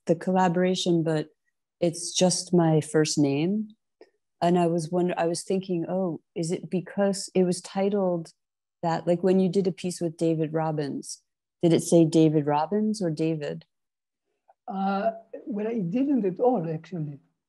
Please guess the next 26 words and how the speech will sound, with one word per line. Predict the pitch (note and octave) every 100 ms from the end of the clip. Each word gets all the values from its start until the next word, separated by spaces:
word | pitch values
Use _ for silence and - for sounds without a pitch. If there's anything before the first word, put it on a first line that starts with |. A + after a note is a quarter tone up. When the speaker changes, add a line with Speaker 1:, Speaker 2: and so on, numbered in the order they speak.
| -
Speaker 2:
I | G3
mean, | E3+
Speaker 1:
No. | E3
Speaker 2:
as | F#3
a | G3+
matter | G#3+ A#3 B3
of | A#3+
fact, | A3+
I | G#3
looked | F#3 A#3+ C#4+ -
at, | G#3+ G3 -
at | F#3+ F3
one | G#3+ A3
catalog | A3+ G#3+ A3+ G#3 G3
and | G3
it | F#3+ -
said, | - G#3 G#3 F#3 - _ _ _ _ C4
um, | F#3+ F3+ F#3 F3+ F3+ F#3 - _ _ _ -
collaboration | G3 F3 F#3+ G#3+ A3+ A3 G3 F#3
with, | F#3+ F3 E3+ F3+
uh, | F3 F3 B3 D4+ - A#3+
a |
youth | G3 G#3 G#3 -
with | E3+
a | E3+
bus. | E3+ G3+